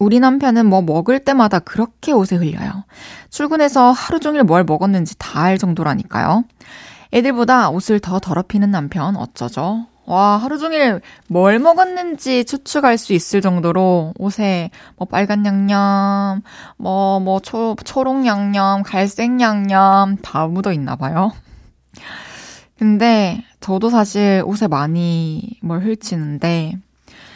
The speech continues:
제가 생각했을 때는 좀, 아, 주의력이 부족한 것도 맞지만 또 이게 뭔가 묻었을 때 생각보다 그렇게 대수롭지 않게 여겨서 계속 반복되는 것 같아요.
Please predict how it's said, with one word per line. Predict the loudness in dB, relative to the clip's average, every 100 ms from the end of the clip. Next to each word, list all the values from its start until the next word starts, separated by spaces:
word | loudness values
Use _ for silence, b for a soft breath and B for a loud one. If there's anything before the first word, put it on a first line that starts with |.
| B
제가 | -6 -2
생각했을 | 0 2 2 -2 -2
때는 | -2 0 0 0 -2 -4 -8 _ -20 _ _ _ -12
좀, | -4 0 0 2 0 0 -2 -4 -6 -10 b b b b b -8
아, | -6 -6
주의력이 | -4 0 2 2 0
부족한 | -2 -2 -2 -2 -2
것도 | -2 0
맞지만 | 2 0 -2 0 4 4 2 -2 b b b b -4
또 | -4
이게 | 2 0
뭔가 | 0 -2 0 0
묻었을 | 0 0 0 -2 -4 -6
때 | -4 -2 0 0 -2
생각보다 | -4 -14 -2 -2 -2 -4 -2 -2
그렇게 | -4 -8
대수롭지 | -4 -4 -2 -6 -6 -4
않게 | -4 -4 -4 -4 -6 -8 -6
여겨서 | -4 -2 -2 0 0 -2 -2 -8
계속 | -10 -10
반복되는 | -6 -2 0 -2 0 2 2
것 | -4
같아요. | -14 -18 -18 -18